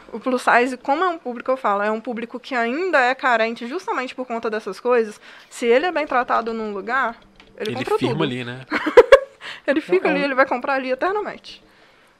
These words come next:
Speaker 1: Entendeu? Então é um público assim, e é um público que é mais da metade da população, gente. Mais da metade da
Speaker 2: Então, é
Speaker 1: população
Speaker 2: por isso
Speaker 1: tá
Speaker 2: que eu,
Speaker 1: acima do peso.
Speaker 2: toda vez que a gente fala, ainda mais agora depois da pandemia, cara, tipo assim, eu, eu, por isso que eu digo que é contraproducente você não apoiar. Porque assim, cara,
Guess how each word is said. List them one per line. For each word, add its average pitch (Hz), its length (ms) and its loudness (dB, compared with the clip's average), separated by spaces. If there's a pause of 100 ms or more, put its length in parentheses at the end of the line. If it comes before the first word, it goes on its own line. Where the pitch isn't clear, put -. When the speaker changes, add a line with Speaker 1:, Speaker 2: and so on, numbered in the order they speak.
Speaker 1:
Entendeu? 220 260 -2
Então 247 200 2
é 254 60 2
um 269 100 0
público 269 360 -2
assim, 269 260 -6
e 247 120 2
é 240 60 8
um 285 80 2
público 320 360 -6
que - 80 -2
é 320 40 4
mais 262 180 2
da 339 80 0
metade 294 380 -2
da 254 80 -4
população, 285 640 -6
gente. 220 340 -12
Mais 262 160 -6
da 339 80 -6
metade 269 300 -6
da - 80 -6
Speaker 2:
Então, 269 180 6
é 214 100 10
Speaker 1:
população 262 100 2
Speaker 2:
por - 60 4
isso 220 100 0
Speaker 1:
tá - 40 8
Speaker 2:
que 381 60 8
eu, 277 40 4
Speaker 1:
acima 415 220 2
do 466 80 0
peso. 294 400 0
Speaker 2:
toda 330 220 10
vez 233 160 4
que - 100 -2
a - 20 2
gente 180 220 0
fala, 139 200 4
ainda 131 200 6
mais 190 180 2
agora 294 220 4
depois 233 260 0
da 233 60 -8
pandemia, 147 500 -4
cara, 104 220 -2
tipo - 140 -8
assim, 143 300 -4
eu, 135 280 0
eu, 135 180 -4
por 156 140 -2
isso 196 60 2
que 226 60 2
eu 208 40 -2
digo 196 200 -4
que - 60 -6
é - 40 -6
contraproducente 190 960 -4
você 165 240 -8
não 165 120 -6
apoiar. 190 400 -2 (120)
Porque 180 140 -4
assim, 196 220 -6
cara, 127 360 2